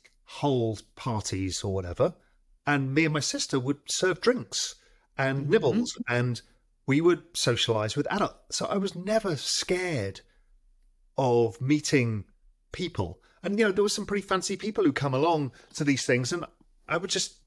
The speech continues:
Speaker 1: treat them as equals, and they would treat me as equals. And I learned that. And that was another trick before we get into the trade thing, is I had a secret weapon. The secret weapon was my name, which nobody can really pronounce, including myself, and everyone pronounces it differently however they feel. So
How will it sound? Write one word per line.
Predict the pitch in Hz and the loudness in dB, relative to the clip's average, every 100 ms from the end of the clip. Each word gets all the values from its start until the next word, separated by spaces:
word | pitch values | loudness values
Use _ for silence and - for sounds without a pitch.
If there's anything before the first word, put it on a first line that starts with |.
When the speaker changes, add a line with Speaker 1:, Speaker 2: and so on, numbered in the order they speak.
| - | -2
Speaker 1:
treat | - 196 | 0 0
them | 170 | 0
as | 156 | 2
equals, | 170 185 190 180 | 2 4 2 2
and | 170 | 0
they | 185 | 0
would | 185 | 2
treat | 208 196 | -2 0
me | 226 | 0
as | 180 | 2
equals. | 107 - 107 | -2 -4 0
And | 135 | 2
I | |
learned | 156 196 220 - | 4 4 2 -2
that. | 92 - - _ _ - | -10 -10 -18 _ _ -2
And | 196 | 0
that | |
was | 190 | 2
another | 185 170 | 0 0
trick | - - 180 | 0 0 0
before | 127 131 | -2 0
we | 120 | 0
get | 123 | 0
into | 110 - | -2 -6
the | |
trade | - 202 196 - | -2 2 2 2
thing, | 113 | 0
is | 113 | 2
I | 139 | -2
had | 127 180 175 | -2 -2 0
a | - 139 | 0 -2
secret | - 160 - 147 | -2 -2 -2 -2
weapon. | 113 127 - 95 98 _ _ - _ _ _ _ _ | -2 -6 -6 -8 -8 _ _ -20 _ _ _ _ _
The | - | -2
secret | 262 262 | -2 2
weapon | 214 175 151 | 0 2 -2
was | 120 | 0
my | 120 | -2
name, | 120 139 123 87 80 _ _ | 0 0 0 -4 -12 _ _
which | 123 - | -4 2
nobody | 147 175 170 | 2 2 0
can | 151 123 | 0 2
really | 131 123 | 2 0
pronounce, | 117 107 104 127 | 0 0 0 -2
including | 127 107 - 131 113 | -4 -4 0 0 0
myself, | 104 98 - 95 151 - - | -2 -2 -2 -4 -6 -12 -12
and | 131 | -2
everyone | 135 131 135 | 0 2 0
pronounces | 127 127 120 120 | 2 2 2 0
it | 127 | 0
differently | 170 - 127 117 110 - | 0 0 0 0 0 -8
however | - 123 120 123 | 0 2 4 2
they | 120 | 2
feel. | 123 269 214 87 - 220 - - - _ _ - | 2 0 0 -2 -10 -12 -14 -20 -20 _ _ -8
So | - 196 | -2 -2